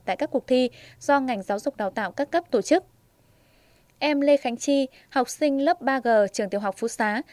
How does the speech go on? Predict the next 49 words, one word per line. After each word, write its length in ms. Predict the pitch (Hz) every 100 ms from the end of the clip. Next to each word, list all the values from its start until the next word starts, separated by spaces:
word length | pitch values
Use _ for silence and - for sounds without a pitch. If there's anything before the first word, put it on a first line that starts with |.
| -
là 160 | - 262
thí 160 | 247 254
sinh 320 | - 302 285
đoạt 220 | 240 196
nhiều 160 | 220 202
giải 260 | - 214
thưởng 300 | - 226 185
trong 220 | 180 226
các 140 | 214 330
kỳ 120 | 240
thi 160 | - 240
học 180 | 226
sinh 160 | - 240
giỏi 220 | 220 208
các 240 | - 302 -
cấp 280 | 359 -
năm 140 | 269 254
học 160 | 233 -
hai 120 | 254
nghìn 200 | 233 196
không 160 | - 233
trăm 160 | 247
mười 100 | 220
bốn 240 | 185 196 247
hai 140 | -
nghìn 200 | 247 208
không 140 | 180 240
trăm 160 | 254
mười 100 | 226
lăm 220 | 202 247 247 - - - -
như 280 | 233 240 226
giải 220 | 214 214
nhất 240 | 190 311 -
cuộc 180 | 233
thi 160 | - 269
nói 160 | 247 220
tiếng 160 | 208
Anh 160 | 233 233
cấp 180 | - 370
thành 140 | 247
phố, 340 | 190 208 202 285 - - _
giải 160 | 262
nhất 180 | 233 359 -
thi 140 | 285
giải 200 | 254 214
toán 260 | - 202 226
bằng 160 | 269 208
tiếng 180 | 202
Anh, 220 | 202 247